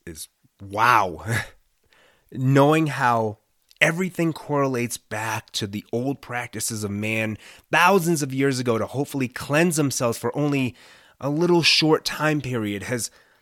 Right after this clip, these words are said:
all been fulfilled by Jesus. You sent yourself, your only son, to bear the load of all of our sins and put them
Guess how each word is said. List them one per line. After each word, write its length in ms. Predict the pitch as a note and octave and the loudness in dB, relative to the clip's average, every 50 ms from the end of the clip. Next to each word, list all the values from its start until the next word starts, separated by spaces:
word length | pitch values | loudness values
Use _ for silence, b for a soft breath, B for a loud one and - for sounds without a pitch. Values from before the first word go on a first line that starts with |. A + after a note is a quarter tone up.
| b b b b b b b _ _ _ _ - | b b b b b b b _ _ _ _ 2
all 260 | F3 F3 F#3+ G3+ F#3+ | 6 8 10 10 8
been 200 | D#3 F3 E3 D#3 | 8 6 4 4
fulfilled 460 | - - C#3+ C3 - - B2 A2+ G2+ | 2 -2 -4 -4 -2 -2 -2 -2 -2
by 100 | G2+ F#2+ | -4 -6
Jesus. 640 | F#2 - - G#2 G2 F#2+ E2 C#2+ C2 - - - - _ _ _ _ _ _ _ _ _ _ _ _ _ _ _ _ _ - | -6 -6 -6 -6 -6 -8 -10 -10 -10 -8 -10 -10 -10 _ _ _ _ _ _ _ _ _ _ _ _ _ _ _ _ _ -6
You 140 | A2+ C3 D#3 | -2 0 2
sent 240 | C#3+ - F#3 D3 - | 2 2 2 2 0
yourself, 720 | B2 A2 - - - - - C3+ C3+ C#3+ D#3 C#3+ - - _ _ _ _ _ - | -2 0 2 2 2 2 2 4 4 2 2 0 -4 -12 _ _ _ _ _ -4
your 140 | G#2+ A2 - _ | -4 -4 -2 _
only 280 | E3 D3+ F3+ G#3+ A#3 G#3+ | 6 8 8 8 8 6
son, 480 | - - - G#3+ G3+ C#3 F#2 C#2 - _ _ _ _ _ _ _ _ - | 4 4 4 4 4 2 0 -2 -8 _ _ _ _ _ _ _ _ -12
to 140 | - B2 | -10 -10
bear 400 | A2+ G#2+ A#2 C#3 C#3 D3+ E3 E3 | -8 -6 -2 0 2 4 4 2
the 100 | D#3 D3+ | 2 2
load 320 | D3 C#3 C3 B2 B2 A#2+ A2+ | 0 0 2 2 2 2 2
of 140 | G#2+ G#2 - _ | 0 -4 -6 _
all 260 | - B2 C3+ D#3 D#3+ | -2 0 2 2 2
of 80 | E3+ D3+ | 2 2
our 140 | D3+ C#3 B2+ | 2 2 2
sins 340 | - - C3 B2 A#2+ A2+ G#2+ | 0 -2 -2 -2 -2 -2 -4
and 140 | A2 G#2 | -6 -6
put 160 | - A2+ - - | -6 -6 -6 -6
them 120 | G#2+ G#2+ | -6 -8